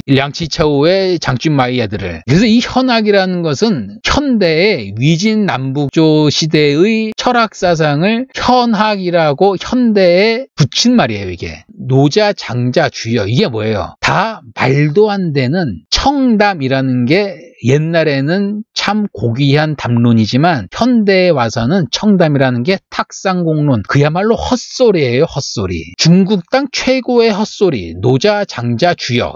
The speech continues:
이라면서 이게 삼현에서 이걸 현학이라고 하는 거거든요. 현학이란 것은 좋은 말이 아니에요. 헛소리, 위진 현학, 위진 시대에 성한 헛소리의 학문. 이 백호통이라는 게 백호관에서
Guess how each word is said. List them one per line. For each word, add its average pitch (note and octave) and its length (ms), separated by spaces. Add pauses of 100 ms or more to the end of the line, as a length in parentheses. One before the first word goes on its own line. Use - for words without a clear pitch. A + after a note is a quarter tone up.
(140)
이라면서 D3+ 460
이게 D3+ 160
삼현에서 E3+ 880
이걸 D#3+ 240
현학이라고 E3 520
하는 G#2+ 160
거거든요. G2+ 360 (120)
현학이란 A#3 460
것은 G3 240
좋은 B2 200
말이 D3 200
아니에요. G#2 480 (200)
헛소리, C#3 720
위진 G#3+ 500
현학, C3+ 540
위진 A3+ 320
시대에 G#3 420
성한 A#3+ 680 (200)
헛소리의 F#3 560
학문. C3+ 400 (140)
이 F#3+ 100
백호통이라는 E3+ 960
게 F#3+ 280
백호관에서 F3+ 1300